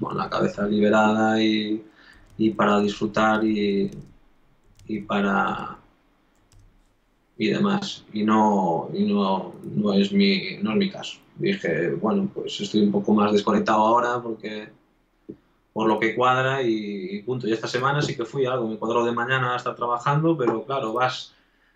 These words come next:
que te despierto, me despierto a las cinco de la mañana y, y después cuando llego de tarde, ya a las tres de la tarde allí al club, o tres y algo, pues estás un poco ya cansadete, te cuesta un poco más tal,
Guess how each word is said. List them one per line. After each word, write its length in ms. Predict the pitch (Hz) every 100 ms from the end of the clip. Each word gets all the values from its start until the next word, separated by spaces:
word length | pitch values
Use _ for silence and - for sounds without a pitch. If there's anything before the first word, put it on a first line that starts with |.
| _ -
que 60 |
te 120 | - 110
despierto, 480 | 110 - 127 120
me 60 | 120
despierto 320 | 113 131 127
a 40 | 123
las 200 | - -
cinco 280 | 131 123 127
de 60 |
la 80 | 127
mañana 520 | 127 135 135 143 143
y, 500 | 131 110 104 101 98
y 40 | 101
después 300 | 98 113 -
cuando 180 | 110 110
llego 220 | 117 113
de 120 | 110
tarde, 320 | 123 123 117
ya 140 | 120 123
a 20 |
las 280 | 113 107 -
tres 220 | 117 117
de 80 | 117
la 180 | 117 110
tarde 480 | 127 123 120 120 120
allí 260 | 117 120
al 460 | 120 113 113 113 110
club, 160 | 135 135
o 80 | 117
tres 220 | 120 110
y 80 | 120
algo, 280 | 127 135 120
pues 200 | 113 110
estás 240 | 110 117
un 80 | 113
poco 220 | 117 117
ya 300 | 113 110 107
cansadete, 760 | 113 110 113 120 127 - 127 123
te 120 | 117
cuesta 240 | 117 110 117
un 140 | 113
poco 220 | 113 117
más 460 | 117 117 113 113 -
tal, 360 | 127 131 135